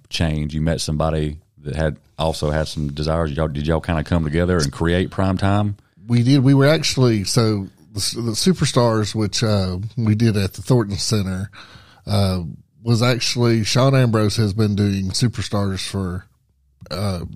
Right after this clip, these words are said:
Speaker 2: several, several years now. And it's always gotten close to or not exceeded, a th-, or if not exceeded a thousand people per show.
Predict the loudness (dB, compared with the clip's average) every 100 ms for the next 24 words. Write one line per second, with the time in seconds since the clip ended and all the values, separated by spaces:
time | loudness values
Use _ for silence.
0 | -10 -8 -6 -2 0 0 -2 -2 -2 -2
1 | -4 -6 -8 -8 -10 -10 -14 -18 -20 -20
2 | -20 _ -20 -18 -2 0 2 2 0 0
3 | 0 2 4 4 6 4 2 -4 -10 -20
4 | -20 _ _ -20 -14 -2 0 0 2 4
5 | 4 4 2 4 2 0 0 0 2 0
6 | -2 -4 0 2 0 2 2 2 0 0
7 | 0 0 0 0 0 -2 -2 -2 -4 -4
8 | -4 -2 -6 -6